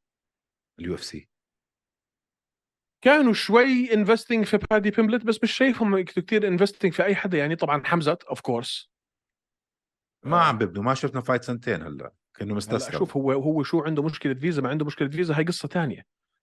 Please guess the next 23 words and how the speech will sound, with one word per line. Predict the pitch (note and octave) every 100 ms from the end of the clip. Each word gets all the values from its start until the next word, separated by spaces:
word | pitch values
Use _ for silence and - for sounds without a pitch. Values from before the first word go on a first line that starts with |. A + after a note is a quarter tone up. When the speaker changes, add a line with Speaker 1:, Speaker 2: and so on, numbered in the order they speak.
| _ -
Speaker 2:
بس | A2+ C3+
كتير | - A3
استثمروا | - A3 G#3 F#3+ F#3
فيه، | F#3+
صح | C#3 C3+
ولا | E3+
لا؟ | F#3 - _ _ _ _ _ _ _ _ _ _ _ -
إعلاميا | A2+ C3 D3 E3 G3+ G3+
Speaker 1:
مم. | C4 - _ _ _ _ _
Speaker 2:
وشغلته | A3 F3+ E3 D3+ C#3 B2+ B2 A#2+ A#2 A2+ A#2 C3 F3 D3+ C3+ C3+
مع، | C3 G#2+ G#2
شو | - C#3
اسمه، | - A#2+
مع | A2+ F#2+ G2+
دارن | C3 C3 A#2+
تيل | - D#3 C3
وهذا، | D3+ G#3 F#3
إعلاميا | F3 G#3 B3+ C#4 C4 C#4+ _ _ _ _ _ _ -
الزلمة | B2+ F3 A3 A#3
أعطوه | A3 G#3 B3+
حقه | G#3 B3 A3
وزيادة | G#3+ G3+ C4 F3+
كمان، | C3 A2+